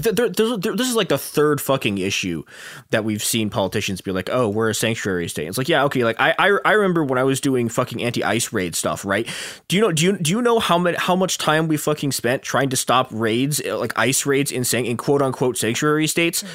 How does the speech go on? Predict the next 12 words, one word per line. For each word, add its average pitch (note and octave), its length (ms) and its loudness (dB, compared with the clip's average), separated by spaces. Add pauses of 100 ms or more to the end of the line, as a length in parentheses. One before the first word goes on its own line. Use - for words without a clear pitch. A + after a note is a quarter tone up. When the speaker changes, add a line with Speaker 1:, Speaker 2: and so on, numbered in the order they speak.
(160)
Speaker 1:
Like, - 300 0
it's F3 160 0
bullshit. C#3+ 500 2
It's A2 120 -2
always F3 300 2
been - 120 -2
fucking A2 300 -2
bullshit. F#2 440 -6
They G#2 120 0
don't C#3 180 0
mean C3 220 0
it. - 220 -4